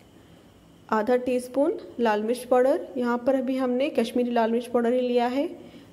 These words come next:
ताकि naturally इसका color अच्छे से आए। और हम इसमें डाल देंगे अभी आधा teaspoon नमक। नमक आप अपने taste के हिसाब से ही ऐड कर लें।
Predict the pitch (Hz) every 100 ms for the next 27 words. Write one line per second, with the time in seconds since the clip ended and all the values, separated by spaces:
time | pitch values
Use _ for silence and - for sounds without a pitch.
0 | - 233 226 226 214 214 262 254 254 247
1 | 254 254 220 254 311 - - 226 247 233
2 | 247 339 - - - - - - - -
3 | - - - - - 240 294 - - 247
4 | 240 247 254 233 226 233 240 240 285 -
5 | 220 220 233 240 233 - 269 311 269 226
6 | 220 370 - - - - - - - -
7 | - 233 254 247 233 226 - - 247 240
8 | 240 240 220 208 247 320 254 202 - 190
9 | 185